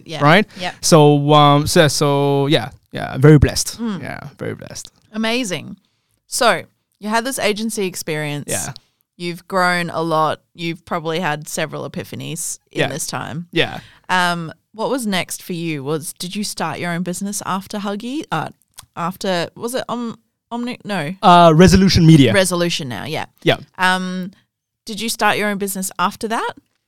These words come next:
Speaker 2: Yep. So, uh, one more step between that.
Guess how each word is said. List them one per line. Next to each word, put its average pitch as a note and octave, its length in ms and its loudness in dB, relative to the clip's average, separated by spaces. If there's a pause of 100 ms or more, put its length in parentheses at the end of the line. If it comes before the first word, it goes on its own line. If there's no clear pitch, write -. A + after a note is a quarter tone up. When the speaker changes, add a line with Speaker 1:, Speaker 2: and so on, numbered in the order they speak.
(300)
Speaker 2:
Yep. C4 280 4
So, F3 540 8 (320)
uh, D#3+ 920 8
one F3 160 6
more F#3+ 140 8
step - 260 0
between D#3+ 280 2
that. D3+ 240 2